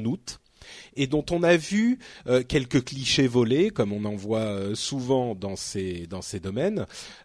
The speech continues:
euh, pas avec les, les machines très attendues, et surtout, surtout, euh, une vidéo de, de, de, de, du fournisseur d'accès, euh, Rogers Wireless, qui est au Canada, qui est une présentation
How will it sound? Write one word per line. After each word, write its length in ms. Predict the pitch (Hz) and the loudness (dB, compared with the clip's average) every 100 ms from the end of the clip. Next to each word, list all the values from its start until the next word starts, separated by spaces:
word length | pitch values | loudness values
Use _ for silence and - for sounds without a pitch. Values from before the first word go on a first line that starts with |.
| - | -2
euh, 380 | 107 107 104 | 2 2 2
pas 140 | 101 101 | -2 -4
avec 260 | 95 101 | -2 -4
les, 200 | 101 92 | -4 -4
les 200 | 90 95 | -4 -6
machines 340 | 95 101 - 117 | -4 -6 -6 -6
très 220 | - 101 | -4 -4
attendues, 400 | 98 107 120 220 | -4 -6 -6 -4
et 80 | - | -2
surtout, 600 | - - 254 - 196 254 - | 0 0 -2 -2 -6 -6 -10
surtout, 520 | - - - - 226 - _ - - - | -8 -8 -6 -6 -8 -8 _ -20 -20 -12
euh, 220 | 117 113 110 - | -2 0 0 -2
une 240 | 135 127 | -4 -4
vidéo 760 | 123 175 175 170 151 185 247 - - | -4 -4 4 6 6 4 0 -6 -14
de, 500 | 117 139 143 139 127 | 0 2 4 2 0
de, 340 | 120 113 107 104 | 0 0 2 0
de, 360 | 104 107 98 | -2 -2 -2
de, 260 | 95 98 92 | -4 -6 -6
du 220 | 92 98 | -6 -8
fournisseur 560 | 95 170 165 165 180 151 | -2 0 0 0 0 2
d'accès, 500 | 139 - - 139 127 - - - | 2 0 0 2 2 -2 -12 -2
euh, 120 | 101 | 0
Rogers 640 | 101 165 180 170 170 123 | 8 8 8 6 4 4
Wireless, 680 | 123 135 127 104 110 196 - | 4 4 4 0 0 -2 -4
qui 340 | - 120 104 104 | -12 -6 -4 -2
est 60 | |
au 140 | 92 92 | -4 -4
Canada, 580 | - 117 101 92 170 233 - - - - _ - | -2 -2 -2 -2 -2 -4 -18 -20 -20 -20 _ -14
qui 200 | - 165 | -2 2
est 40 | |
une 120 | 151 | 2
présentation 840 | 123 202 208 208 190 160 - 156 151 | 2 0 0 0 2 0 -2 -6 -6